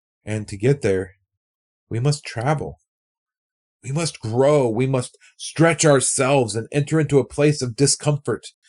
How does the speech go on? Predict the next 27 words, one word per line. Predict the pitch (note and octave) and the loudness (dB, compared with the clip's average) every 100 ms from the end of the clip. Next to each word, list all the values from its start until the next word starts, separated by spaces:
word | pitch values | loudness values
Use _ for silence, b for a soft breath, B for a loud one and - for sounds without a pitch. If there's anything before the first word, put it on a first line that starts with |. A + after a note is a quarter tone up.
| b _ | b _
and | A2+ | -8
the | A2+ - | -8 -4
unknown. | B2+ B2+ A#2 A#2+ G#2 F2+ F2+ _ _ _ _ _ _ _ _ _ _ | -2 -2 0 0 -2 -8 -20 _ _ _ _ _ _ _ _ _ _
Because | _ B2+ B2+ | _ -2 0
our | C3 | 0
Savior, | - C3 C3+ A#2 | 4 6 6 2
he | G#2 B2+ | 2 2
waits | A2 C3+ - | 2 2 0
for | B2+ A#2+ | 2 2
us | G#2+ | 2
in | B2 | -2
a | A2+ | -4
fertile | - C3 B2 A2 | 2 4 4 2
land. | G#2 A2+ F2+ F2 _ _ _ _ _ _ _ | -2 -4 -6 -14 _ _ _ _ _ _ _
He | - D3 | 0 2
waits | B2 D3 D3+ - | 6 6 6 -2
for | D3 | -2
the | C3 | 0
sons | B2+ C#3 C#3 B2 | 0 0 0 0
of | A#2+ | -4
Jacob | G#2+ B2+ C#3+ A2+ F#2 - | 0 0 2 -2 -8 -10
to | - | 2
unite | D3 B2+ B2 D#3 D2+ A2+ | 4 6 4 0 -2 -10
and | A2 | -12
to | |
come | - D3+ D#3 | -6 -2 -2
together | C3+ A#2+ C3 D3 A#2 F#2+ | -2 -2 2 2 0 -6